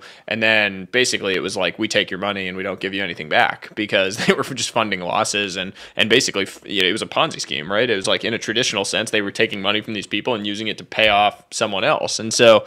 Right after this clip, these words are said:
um, pretty yucky and messy stuff. And as it started to play out,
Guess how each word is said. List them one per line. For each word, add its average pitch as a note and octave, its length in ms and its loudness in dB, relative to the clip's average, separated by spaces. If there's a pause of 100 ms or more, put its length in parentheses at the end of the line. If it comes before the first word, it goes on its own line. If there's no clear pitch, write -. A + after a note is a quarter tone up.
(320)
um, G#2+ 420 6 (600)
pretty F3 420 6
yucky G#2+ 500 4
and F#2+ 140 0
messy G2 320 0
stuff. G2+ 400 0
And F#2 80 -4
as G#2 140 -2
it F#2 100 -10
started A#2 400 2
to F#2 80 -6
play G2 320 0
out, G2+ 340 2